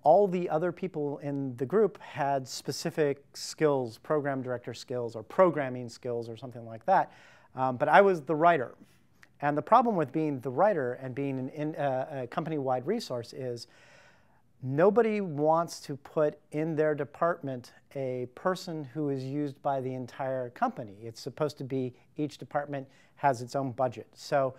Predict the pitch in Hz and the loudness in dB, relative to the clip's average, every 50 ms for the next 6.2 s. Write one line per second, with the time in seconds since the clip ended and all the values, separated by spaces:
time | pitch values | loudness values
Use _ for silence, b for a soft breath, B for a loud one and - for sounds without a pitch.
0 | B B B B B B - 156 170 - 190 - - 156 147 147 143 143 139 139 | B B B B B B 2 2 2 2 0 -2 0 0 0 2 2 0 0 -2
1 | 131 127 139 139 135 127 127 - 156 - 127 127 127 127 120 117 113 131 117 104 | -2 -4 -4 -6 -6 -8 -10 -12 -12 -12 -10 -10 -10 -10 -10 -8 -6 -6 -6 -6
2 | - - _ b b b b b b b - 123 123 123 120 117 120 120 123 131 | -10 -16 _ b b b b b b b -8 -6 -6 -4 -4 -4 -6 -6 -10 -12
3 | - _ _ - 139 139 135 135 135 131 135 131 - - - - 151 147 151 156 | -14 _ _ -4 -4 -2 -2 -2 -4 -4 -6 -8 -8 -8 -4 -2 0 2 4 4
4 | 156 156 156 156 156 156 - 147 139 143 147 151 151 143 151 156 160 165 160 156 | 4 4 2 2 0 0 -2 -2 0 2 2 2 0 0 0 0 0 -2 -2 -4
5 | 165 165 165 160 156 147 143 143 151 156 151 156 156 - 165 156 143 135 120 131 | -4 -4 -2 -2 -2 0 0 0 0 0 0 -2 -4 -6 -8 -10 -10 -8 -6 -2
6 | 156 165 131 110 | 0 0 -2 -2